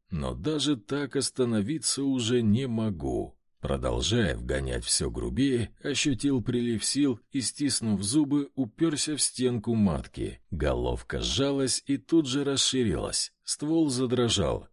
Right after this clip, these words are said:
Внутренний мир возлюбленной треснул под моим напором. Жаркое семя вырвалось наружу, заполняя Нао до краев. Ее голосок звучал сейчас слишком прекрасно.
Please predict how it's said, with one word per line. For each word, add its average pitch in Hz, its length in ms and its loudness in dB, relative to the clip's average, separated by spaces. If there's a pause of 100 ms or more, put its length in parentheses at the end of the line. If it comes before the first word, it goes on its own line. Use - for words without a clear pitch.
(140)
Внутренний 143 600 -2
мир 139 280 -2
возлюбленной 127 800 0
треснул 135 640 -2
под 120 200 0
моим 113 400 2
напором. 85 580 -2 (220)
Жаркое 78 560 -2
семя 139 480 -2
вырвалось 131 640 -2
наружу, 127 560 0
заполняя 113 840 -2
Нао 120 520 -2
до 101 320 -4
краев. 82 840 -2 (200)
Ее 65 420 2
голосок 58 640 -2
звучал 135 520 2
сейчас 131 600 0
слишком 123 640 0
прекрасно. 98 920 -2